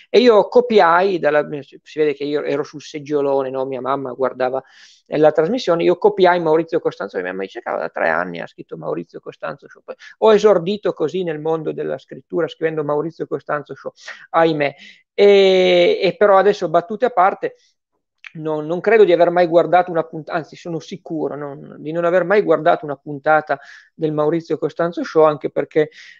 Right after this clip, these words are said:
eh, non mi interessava quel tipo di,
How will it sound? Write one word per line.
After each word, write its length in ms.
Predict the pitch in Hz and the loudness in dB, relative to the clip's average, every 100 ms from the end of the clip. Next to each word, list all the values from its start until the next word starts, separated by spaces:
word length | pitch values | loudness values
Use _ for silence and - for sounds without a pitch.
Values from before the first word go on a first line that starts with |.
| _ | _
eh, 1160 | - 151 147 139 135 73 52 - - - - - - _ _ _ | 4 6 6 6 4 4 2 0 -4 -8 -10 -16 -20 _ _ _
non 340 | 160 170 185 | -8 -2 -2
mi 880 | 185 190 185 180 170 165 160 156 - | 0 2 2 0 -2 -2 -2 -4 0
interessava 1000 | 208 202 202 196 - 139 151 180 160 156 | 2 4 4 4 0 0 4 4 6 4
quel 240 | - 160 | 2 -6
tipo 340 | - 190 - 160 | -6 -10 -6 -6
di, 380 | 147 151 151 | -6 -6 -6